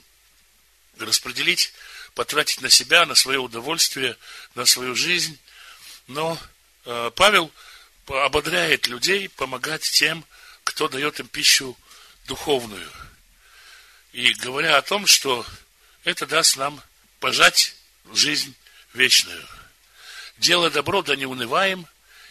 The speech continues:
ибо в своё время пожнём, если не ослабеем. Итак, доколе есть время, будем делать добро, а наипаче своим по вере». Опять же, очень много,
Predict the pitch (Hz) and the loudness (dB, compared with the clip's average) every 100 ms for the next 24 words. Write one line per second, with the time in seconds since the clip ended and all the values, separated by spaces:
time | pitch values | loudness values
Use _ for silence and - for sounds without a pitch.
0 | - 120 127 151 170 170 156 - 127 127 | -14 -6 -2 0 -2 -2 -6 -4 -2 -2
1 | 123 110 101 _ _ _ 117 - 131 123 | -4 -10 -16 _ _ _ 0 0 0 -2
2 | - 117 107 95 76 - _ _ _ _ | -2 -4 -10 -12 -16 -20 _ _ _ _
3 | _ _ _ - 131 170 185 - - _ | _ _ _ -8 0 2 0 -2 -10 _
4 | 104 123 - 143 135 - 160 190 143 156 | -10 -8 -2 0 2 4 4 2 0 -4
5 | 151 139 135 127 113 113 107 151 180 - | -6 -4 -4 -4 -6 -6 -4 -4 -4 -8
6 | _ - - 113 123 120 151 165 - 147 | _ -20 -16 -10 -8 -4 2 2 2 -2
7 | 131 - - - - - 123 131 131 - | -6 -16 -20 -14 -2 0 0 -4 -6 -16
8 | _ _ _ - 123 117 107 80 - - | _ _ _ -4 -4 -2 -8 -12 -14 -18
9 | - _ _ _ _ _ _ _ _ _ | -20 _ _ _ _ _ _ _ _ _
10 | _ _ _ - 135 123 - 160 - 135 | _ _ _ -10 -4 -2 0 2 2 2
11 | 160 147 127 | -2 -2 -4